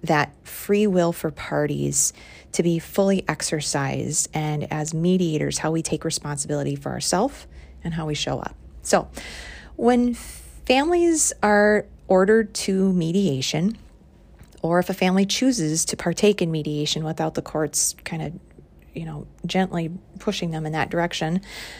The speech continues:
courts have a preference for settlement. You can look at a lot of different statutes, there's one Olam versus Congress Mortgage, uh, Company, big, big, uh,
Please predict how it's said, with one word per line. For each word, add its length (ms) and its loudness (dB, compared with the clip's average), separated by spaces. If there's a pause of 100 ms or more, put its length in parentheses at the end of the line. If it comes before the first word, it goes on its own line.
(360)
courts 340 2
have 160 4
a 60 2
preference 600 2
for 140 -2
settlement. 800 -2 (200)
You 160 -2
can 140 4
look 140 2
at 80 4
a 60 4
lot 380 0
of 100 6
different 280 0
statutes, 880 0 (500)
there's 220 6
one 500 4 (120)
Olam 420 6
versus 420 0 (380)
Congress 680 4
Mortgage, 800 2 (160)
uh, 340 -6 (180)
Company, 500 0 (220)
big, 240 6
big, 300 4 (480)
uh, 280 -6